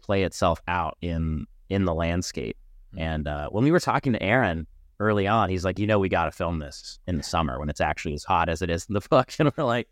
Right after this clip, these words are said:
Speaker 1: we're like, <laughs> part of us, you know, we're like, "Do we really need, well, we, we, we just, we were just there. It's pretty <laughs> miserable, but, but we got it." And we actually loved that he, that's how he felt about it, because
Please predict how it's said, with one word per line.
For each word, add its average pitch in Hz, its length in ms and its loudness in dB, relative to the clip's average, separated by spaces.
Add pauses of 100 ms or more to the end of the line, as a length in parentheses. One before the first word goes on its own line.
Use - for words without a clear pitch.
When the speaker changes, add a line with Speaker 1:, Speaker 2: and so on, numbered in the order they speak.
(640)
Speaker 1:
we're 127 80 0
like, 131 320 2 (140)
<laughs> - 140 -20
part 226 200 6
of 208 220 0
us, 175 240 2
you 147 280 -4
know, 143 200 0
we're 143 80 0
like, 143 200 -2
"Do 269 140 0
we 339 120 2
really 311 360 2
need, 254 160 0
well, 214 160 2
we, 220 220 -2 (340)
we, 226 260 -2
we 254 140 2
just, 240 280 -4
we 240 200 2
were 254 140 0
just 214 220 0
there. 214 340 4
It's - 160 0
pretty 226 260 2
<laughs> 185 180 2
miserable, 147 440 0
but, 131 200 0 (220)
but 156 220 -6
we 185 100 2
got 180 300 6
it." 147 60 4
And 135 100 -2
we 175 100 2
actually 127 280 0
loved 127 280 0
that 107 160 -2
he, 110 220 0
that's 120 220 2
how 120 100 4
he 107 80 4
felt 120 300 4
about 85 240 0
it, 85 120 -4
because 95 360 -6